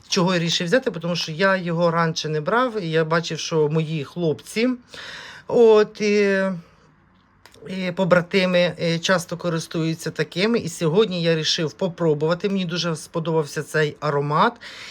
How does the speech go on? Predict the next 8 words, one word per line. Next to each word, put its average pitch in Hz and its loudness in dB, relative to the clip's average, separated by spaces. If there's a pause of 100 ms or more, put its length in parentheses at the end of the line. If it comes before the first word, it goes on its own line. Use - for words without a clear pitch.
(140)
І 247 4
насправді 214 2
взуття 180 0 (460)
е, 165 -2
немає 180 0
ніякого 165 -2
неприємного 151 -4
аромату. 139 -6